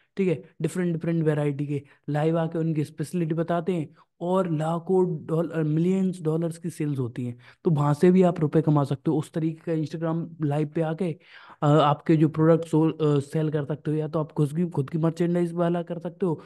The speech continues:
या फिर किसी ब-, ब्रांड के साथ कोलैबोरेशन करके कर सकते हो,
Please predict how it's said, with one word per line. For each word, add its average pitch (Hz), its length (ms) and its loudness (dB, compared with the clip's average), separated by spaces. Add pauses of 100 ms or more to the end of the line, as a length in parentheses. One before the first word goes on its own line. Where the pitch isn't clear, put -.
(220)
या 175 60 0
फिर 165 120 -4
किसी 170 220 -2
ब-, 156 500 2
ब्रांड 160 280 -2
के 165 60 -6
साथ 165 120 -4
कोलैबोरेशन 160 600 -2
करके 175 360 -4 (380)
कर 156 100 0
सकते 139 340 -6
हो, 120 160 -10